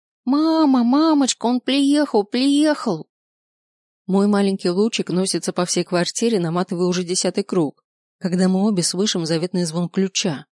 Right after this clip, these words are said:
Соня также ждала Сергея этот месяц из командировки. Каждый день спрашивала о нём, в отличие от него. «Привет, Серёж». Тянусь поцеловать мужа.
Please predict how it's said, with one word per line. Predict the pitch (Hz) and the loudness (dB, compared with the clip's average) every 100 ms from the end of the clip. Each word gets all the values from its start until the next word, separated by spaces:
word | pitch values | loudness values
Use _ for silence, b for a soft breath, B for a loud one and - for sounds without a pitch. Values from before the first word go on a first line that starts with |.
| _ _ _ _ _ | _ _ _ _ _
Соня | - - 226 226 | -8 0 2 2
также | 233 233 196 | -2 -4 -4
ждала | 185 170 185 175 | -4 0 0 0
Сергея | 180 151 175 165 | -2 -2 -2 -2
этот | 165 | -4
месяц | 180 175 160 - 165 | -4 -4 -4 -8 -8
из | 151 | -6
командировки. | 170 165 170 175 156 - - - _ _ | -4 -4 -2 -2 -2 -6 -14 -16 _ _
Каждый | - 233 214 240 | -4 -2 0 0
день | 220 208 | 0 0
спрашивала | 165 - 165 147 160 156 160 | -2 -2 -2 -2 -2 -2 0
о | |
нём, | 175 156 131 _ - | -2 -4 -8 _ -8
в | |
отличие | 180 - 170 - | -6 -4 -4 -2
от | 156 | -2
него. | 180 175 151 139 _ _ _ _ _ _ _ _ _ _ _ | -4 -4 -6 -8 _ _ _ _ _ _ _ _ _ _ _
«Привет, | 208 226 190 - | 0 2 0 0
Серёж». | 180 160 143 - _ _ _ _ _ | -4 -4 -6 -12 _ _ _ _ _
Тянусь | - 175 165 165 | -4 0 0 -2
поцеловать | - - 170 156 170 - | -4 -2 -2 -2 -2 -2
мужа. | 180 165 135 135 | -2 -2 -4 -10